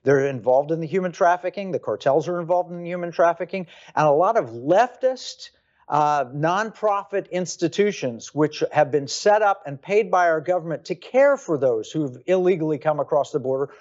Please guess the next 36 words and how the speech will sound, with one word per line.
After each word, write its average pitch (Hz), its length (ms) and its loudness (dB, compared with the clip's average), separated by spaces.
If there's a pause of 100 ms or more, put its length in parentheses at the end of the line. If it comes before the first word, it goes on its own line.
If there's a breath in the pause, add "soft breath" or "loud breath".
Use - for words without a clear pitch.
(140 loud breath)
we're 156 120 4
spending 185 340 2
a 156 60 4
lot 170 260 4
of 202 100 2
money 190 220 -4
with 156 200 -2
them, 180 200 0
and 151 140 -8
so 175 180 2
they 180 240 2
gain. 143 420 -4
And 135 140 -6
they've 160 240 2
been 165 160 -2
infiltrating 156 720 -2
our 131 140 0
government, 175 400 2
saying, 156 160 -4 (260 soft breath)
"Oh, 185 100 4
let's 185 180 2
be 214 140 -4
compassionate. 175 720 -2
We 175 100 -4
need 180 180 -6
to 165 40 -4
be 170 140 -2
compassionate." 160 580 0 (360 soft breath)
No, 190 320 4
and 147 80 -4
who 202 100 4
loses? 233 540 0 (180 soft breath)
The 185 100 2
American 170 460 2
worker 175 380 0
loses. 110 420 -6